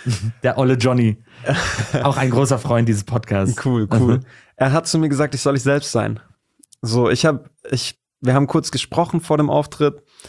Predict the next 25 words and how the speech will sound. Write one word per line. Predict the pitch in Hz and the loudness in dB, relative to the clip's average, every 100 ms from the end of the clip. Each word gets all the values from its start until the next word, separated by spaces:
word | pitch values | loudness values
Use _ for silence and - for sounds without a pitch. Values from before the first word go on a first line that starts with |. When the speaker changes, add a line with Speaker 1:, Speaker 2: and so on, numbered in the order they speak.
| - - _ | -20 -20 _
Speaker 2:
und | 127 135 135 135 | 2 4 4 4
ich | 139 - | 2 2
hab | 127 | 2
ihm | 135 | 2
halt | 131 127 | 2 2
einfach | 131 123 | 0 2
ehrlich | 104 135 127 | 2 2 0
gesagt, | 127 117 123 | 0 0 0
dass | 123 | 0
ich | 107 | 0
nervös | 123 113 143 - | 0 2 0 0
bin. | 165 190 - | -2 -2 -2
Speaker 1:
Ja. | 110 104 113 _ - - - - _ _ _ _ | 0 0 -2 _ -20 -20 -20 -20 _ _ _ _
Speaker 2:
Und | - 151 151 143 | 0 2 4 2
dann | 139 | 2
hat | 139 - | 2 2
er | 151 156 - - - | 0 0 -4 -12 -14
zu | - 147 | -4 0
mir | 147 | 2
gemeint, | 143 143 147 147 147 - - | 2 4 4 2 0 -6 -4
"Dann | 135 127 | -2 0
zeig | 170 - | -2 0
das | 123 | -2
den | - 117 | -2 0
Leuten. | 113 110 110 | 0 -2 -6